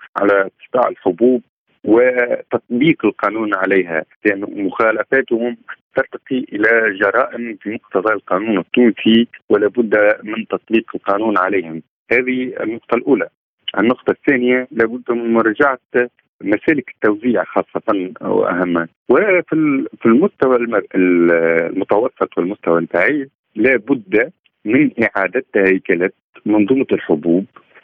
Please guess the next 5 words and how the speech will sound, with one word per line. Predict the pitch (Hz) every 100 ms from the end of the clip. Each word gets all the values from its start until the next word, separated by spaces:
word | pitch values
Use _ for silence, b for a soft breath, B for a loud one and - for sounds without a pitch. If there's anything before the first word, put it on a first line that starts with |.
| -
بما | 107 139 156 131
يحقق | 101 95 101 - - - 98 123 120 - -
الاكتفاء | 127 - - - - 110 113 -
الذاتي | 104 - 107 101 - 101 113 -
الغذائي | 101 92 92 92 104 101 107 123